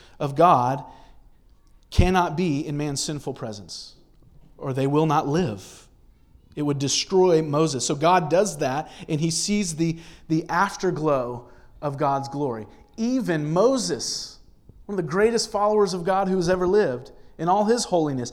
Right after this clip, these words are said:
he could not see the glory of God. Yet here Philip is saying, "I'm praying the same prayer Moses asked for. I want to see glory." And notice what he says in verse eight. "It's enough for us.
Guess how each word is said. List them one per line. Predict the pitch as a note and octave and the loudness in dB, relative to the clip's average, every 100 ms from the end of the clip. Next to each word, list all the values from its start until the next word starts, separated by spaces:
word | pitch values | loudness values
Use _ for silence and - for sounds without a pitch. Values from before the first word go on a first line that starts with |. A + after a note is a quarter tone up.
| - | -12
he | - F#3 | -8 -8
could | - G3+ A3 | 2 4 4
not | A3 - | 2 0
see | G#3 F#3 | -4 -2
the | D#3+ | -2
glory | D3 D#3 D3+ D3 D3+ - - | 0 2 2 0 -6 -18 -6
of | C3+ C3 | -6 -2
God. | B2+ G#2+ G#2 - - _ - _ _ _ _ _ _ _ _ _ _ _ _ _ _ - | -4 -4 -12 -20 -20 _ -20 _ _ _ _ _ _ _ _ _ _ _ _ _ _ -6
Yet | C#3+ | -4
here | F3 F3 | 2 2
Philip | F3 F3+ E3 D#3 | 4 4 4 4
is | C3 A#2 | 0 -2
saying, | - C3 A2+ G#2+ - - - - - - - - | -4 -4 -6 -10 -18 -20 -20 -20 -20 -20 -20 -6
"I'm | D3+ | -6
praying | D#3 D#3 C#3+ | -2 -4 -2
the | B2+ | -4
same | D3+ C#3+ | -4 -6
prayer | C#3+ C#3+ | -4 -4
Moses | C#3 B2+ A2+ G#2 | -2 -6 -6 -10
asked | A2 G2+ - | -12 -12 -16
for. | G2+ F#2+ - - - | -20 -20 -20 -18 -10
I | B2 D#3 | -2 0
want | E3 D3 C#3 | 2 0 -2
to | B2+ | -2
see | - C#3+ C3 B2+ - - _ - _ - | -4 -2 -2 -4 -12 -20 _ -20 _ -10
glory." | B2 B2 A2+ | -6 -4 -4
And | A#2+ | 0
notice | D3+ E3 D#3+ | 2 2 0
what | D#3 | -2
he | C3+ | -2
says | - D3 C3+ | -2 -2 -2
in | B2 | -4
verse | B2 A#2+ - | -6 -8 -8
eight. | A2+ - | -10 -8
"It's | D3+ B2+ | -6 -6
enough | A#2 A#2+ - | -6 -8 -10
for | B2+ A2+ | -14 -12
us. | G2+ - | -12 -14